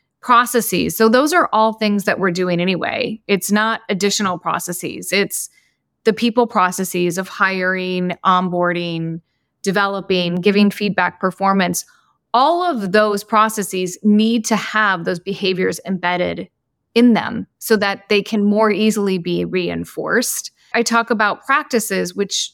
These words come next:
are those kind of daily behaviors that we do. So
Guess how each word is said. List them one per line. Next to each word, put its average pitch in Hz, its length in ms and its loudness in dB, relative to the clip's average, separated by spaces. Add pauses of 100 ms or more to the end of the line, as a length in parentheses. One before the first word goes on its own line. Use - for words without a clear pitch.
are 214 180 2
those 202 220 0
kind 208 180 -4
of 170 240 -6
daily 202 920 4 (300)
behaviors 180 640 -2
that 180 200 -4
we 175 140 -6
do. 175 320 -6
So 185 500 0